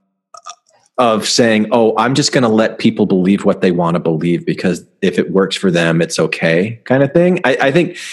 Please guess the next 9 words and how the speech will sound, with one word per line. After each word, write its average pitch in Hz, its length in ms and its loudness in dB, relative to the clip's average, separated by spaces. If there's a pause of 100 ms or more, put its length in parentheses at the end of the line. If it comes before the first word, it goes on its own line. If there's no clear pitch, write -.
(360)
it, 135 320 0 (260)
that's 120 440 -2
the 117 180 0
response 110 720 0
to, 110 180 2
"No, 127 320 2
everyone 120 400 0
should 120 420 0
think - 440 -2